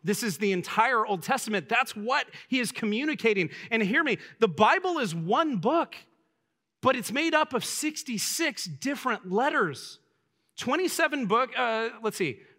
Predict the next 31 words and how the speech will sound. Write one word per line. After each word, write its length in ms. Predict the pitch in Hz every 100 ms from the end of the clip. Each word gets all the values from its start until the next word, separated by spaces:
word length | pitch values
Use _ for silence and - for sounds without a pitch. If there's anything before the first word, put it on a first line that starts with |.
| -
uh, 440 | 190 190 190 190
what 120 | 190
is 80 | 160
it? 240 | 127 - -
Thirty-nine 460 | - 330 302 285
books 260 | 240 269 -
are 60 | 247
in 80 |
the 100 | 226
Old 180 | 208 226
Testament, 480 | - 143 - 143 220 - _ _ _
prior 220 | - 202 214
to 80 |
Jesus 360 | 196 214 196 202
being 220 | 214 196
born 240 | 170 185 190
to 60 |
Mary, 260 | 170 143 180
but 140 | 156
Jesus 360 | 151 165 180 -
has 120 | 156
always 300 | 160 165 160
existed. 520 | 175 131 139 135 160
You 100 | 147
can 100 | 139
talk 200 | 131 131
to 60 | 143
me 100 | 139
about 240 | 135 131
that 160 | 143 139
later. 260 | 110 107